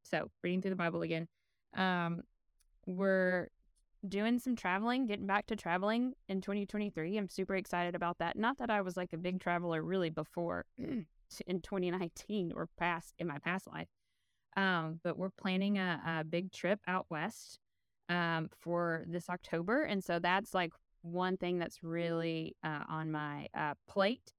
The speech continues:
And then, um, I think Tiffany and I are trying, or, uh, going to travel again with some other friends for spring break. So, uh, s-, really looking forward to that.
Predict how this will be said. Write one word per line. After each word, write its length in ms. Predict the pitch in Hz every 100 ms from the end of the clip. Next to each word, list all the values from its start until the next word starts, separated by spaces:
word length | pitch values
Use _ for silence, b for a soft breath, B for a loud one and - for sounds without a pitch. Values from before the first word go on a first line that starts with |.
| -
And 180 | 170
then, 440 | 175 175 170 170 165 -
um, 240 | 160 156 -
I 80 | 175 _
think 240 | 185 202 - - _ _ _ _ _ _ _
Tiffany 320 | - 214 214 220
and 80 |
I 80 | 208
are 140 | 196 202
trying, 520 | - 190 180 185 -
or, 280 | 170 170 -
uh, 240 | 170 165
going 120 | - 185
to 60 |
travel 380 | 175 185 175 185
again 460 | 180 175 170 180 208 b -
with 160 | 175
some 140 | - 180
other 220 | 175 185
friends 480 | - 170 175 - -
for 140 | 170
spring 300 | 170 - 180
break. 340 | 165 160 190 -
So, 440 | - 170 165 165 -
uh, 180 | 160 156
s-, 420 | - _ _ _ _ _
really 320 | - 180 180 180
looking 320 | 175 - 175
forward 300 | 170 170 175
to 100 | 165
that. 300 | 160 160